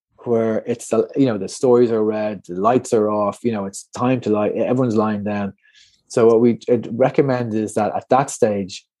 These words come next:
the parent lies with them or on the ground, and they have their speaker, and there's recordings in there. There's, there's a few that we recommend starting with, but we recommend as well that the children decide which recordings they listen to. You know, so the child will find a recording that they love.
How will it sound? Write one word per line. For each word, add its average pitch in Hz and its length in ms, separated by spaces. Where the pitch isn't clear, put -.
the 117 80
parent 139 400
lies 110 340
with 110 200
them 139 220
or 107 180
on 117 120
the 117 80
ground, 104 460
and 90 100
they 95 60
have 113 180
their 131 80
speaker, 113 560
and 104 160
there's 104 220
recordings 131 580
in 110 120
there. 104 300
There's, 101 240
there's 107 200
a 107 60
few 135 240
that 117 140
we 107 260
recommend 110 500
starting - 460
with, 117 260
but 113 160
we 123 100
recommend 131 460
as 110 120
well 117 140
that 107 120
the 107 80
children 147 500
decide 98 480
which - 180
recordings 92 500
they 87 100
listen - 320
to. - 80
You 104 80
know, 98 100
so 107 180
the 104 140
child 131 480
will 113 140
find 107 380
a 92 40
recording 90 520
that 85 80
they 85 60
love. 95 440